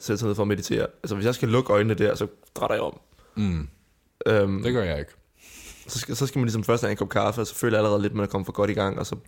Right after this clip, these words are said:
Speaker 2: Ja.
Speaker 1: jeg kunne ikke helt finde ud af
Speaker 2: Men, ja, det går, afhænger af, hvor morgenfrisk man er.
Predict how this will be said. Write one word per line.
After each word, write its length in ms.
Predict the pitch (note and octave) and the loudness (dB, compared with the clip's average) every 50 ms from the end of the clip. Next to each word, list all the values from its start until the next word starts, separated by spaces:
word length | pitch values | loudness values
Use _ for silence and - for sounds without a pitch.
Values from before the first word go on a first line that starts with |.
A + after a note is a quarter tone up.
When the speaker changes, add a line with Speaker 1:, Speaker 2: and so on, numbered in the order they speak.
| - - E2+ | -12 -6 -4
Speaker 2:
Ja. 160 | F2 F2+ F2+ E2+ D#2 - - _ _ _ - | -2 0 0 0 -2 -4 -8 _ _ _ -10
Speaker 1:
jeg 60 | - | -6
kunne 80 | - B2+ | -4 -4
ikke 80 | A#2 - | -4 -2
helt 140 | A#2 G#2 - | -4 -4 -4
finde 140 | - A2 A#2 | -4 -4 -2
ud 60 | - | -2
af 340 | - E2+ E2+ E2 E2 - - | -4 -4 -6 -8 -8 -8 -4
Speaker 2:
Men, 260 | F#2+ G2+ G2+ G2 - D#2+ D#2 - _ _ _ _ _ _ _ _ _ _ _ _ _ - - | -2 -2 -2 -2 -4 -8 -18 -20 _ _ _ _ _ _ _ _ _ _ _ _ _ -10 -6
ja, 180 | F#2 F2+ E2 C#2+ - - _ _ _ _ _ _ _ _ _ _ - | -4 -2 -2 -2 -4 -8 _ _ _ _ _ _ _ _ _ _ -10
det 80 | F#2+ F2 | -6 -6
går, 80 | G2+ | -2
afhænger 420 | - G2 G#2+ A#2+ A#2+ A2 G2+ F#2+ F2+ | 0 2 2 2 2 2 0 0 -2
af, 80 | F2 | -2
hvor 80 | F2 F2 | -2 -2
morgenfrisk 600 | E2+ E2 E2+ F2+ G2 - - D#2+ D#2 D2+ - - | -2 -2 -2 -2 -4 -4 -4 -6 -6 -6 -6 -8
man 120 | D2 D2 | -8 -6
er. 180 | D2 D2 D2+ | -6 -6 -6